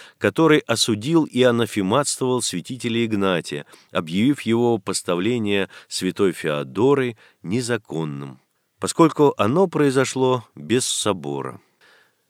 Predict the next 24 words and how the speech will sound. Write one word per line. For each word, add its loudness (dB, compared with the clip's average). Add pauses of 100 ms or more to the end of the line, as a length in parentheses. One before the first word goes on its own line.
(120)
Вину 2
патриарху 4
поставили 4
и 4
присягу 2
на 2
верность 0
правительству. -6 (360)
Его 2
сторонники 2
также 2
были 0
отлучены -2
от -4
церкви. -10 (520)
На 0
Пасху 2
восемьсот -4
шестьдесят -2
первого -2
года 0
собрался 0
новый 2
собор 2